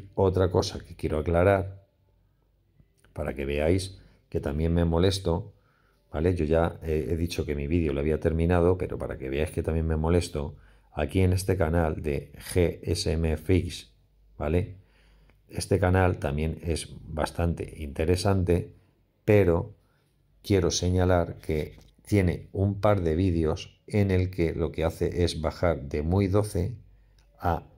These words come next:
emui diez punto uno directamente en un solo paso para instalar los servicios de Google y que funcione L Z Play. Y yo, em, como sabéis, mi canal es castellano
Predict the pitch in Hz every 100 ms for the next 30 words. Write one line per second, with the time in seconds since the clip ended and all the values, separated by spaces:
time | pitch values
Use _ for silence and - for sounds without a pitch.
0 | - 85 80 92 101 92 95 82 82 92
1 | 92 - 95 95 87 92 101 95 71 -
2 | _ _ _ _ 87 85 82 92 95 95
3 | 92 95 87 - - 82 85 90 - 90
4 | 90 98 90 92 90 - - _ _ _
5 | _ _ _ - 92 95 - 85 - 78
6 | 80 85 - - _ _ _ _ _ _
7 | 90 80 - 73 80 - 80 80 78 87
8 | - 85 - 78 73 69 87 87 - 76
9 | 71 - 71 67 - 60 - _ _ _
10 | _ - 104 82 101 107 92 - - -
11 | _ - _ _ - 76 76 73 71 69
12 | 69 69 - - _ _ - - 85 76
13 | - 78 101 92 80 78 73 87 87 -
14 | 82 - 78 90 92 82